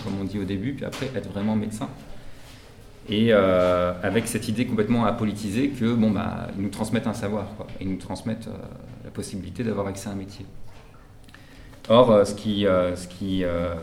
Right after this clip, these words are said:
apparaît assez vite, c'est que, évidemment, le, l'enseignement est lui-même un enjeu de pouvoir, euh, très fort. Euh, et, euh, bon, par exemple, en termes de, de,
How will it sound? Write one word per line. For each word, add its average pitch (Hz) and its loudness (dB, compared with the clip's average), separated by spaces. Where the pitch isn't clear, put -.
apparaît 101 2
assez 104 2
vite, - -4
c'est - -6
que, - -2
évidemment, 104 4
le, 95 4
l'enseignement 104 0
est 98 -4
lui-même 113 6
un 101 2
enjeu 101 -2
de 98 -6
pouvoir, 101 0
euh, - 0
très - -6
fort. 131 -2
Euh, 87 2
et, 110 6
euh, 85 2
bon, 98 0
par 92 0
exemple, 107 2
en 92 0
termes 110 4
de, 95 0
de, 95 -2